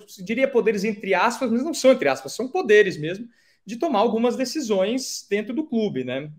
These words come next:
De sugerir algumas coisas, é, dentro do clube, porque afinal ele é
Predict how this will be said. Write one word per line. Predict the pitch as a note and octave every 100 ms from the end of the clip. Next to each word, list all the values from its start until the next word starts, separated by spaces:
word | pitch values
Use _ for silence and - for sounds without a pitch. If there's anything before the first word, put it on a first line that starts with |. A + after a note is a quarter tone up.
| -
De | C3 D#3+ G#3+ A#3+ G#3+ D#3 D3+ _
sugerir | - - - D4 G#3+ A#3 G3+ A#3+ G#3 E3
algumas | D3+ E3 F3 D#3+ -
coisas, | D3+ E3+ F3+ G3 G3 - _ _ _ E3
é, | E3 D#3+
dentro | D#3 D#3+ F#3+
do | C4
clube, | A3+ -
porque | E4 F#3+
afinal | F#3 G#3 D3+ F#3
ele | G3+
é | D3+ D#3+ G3+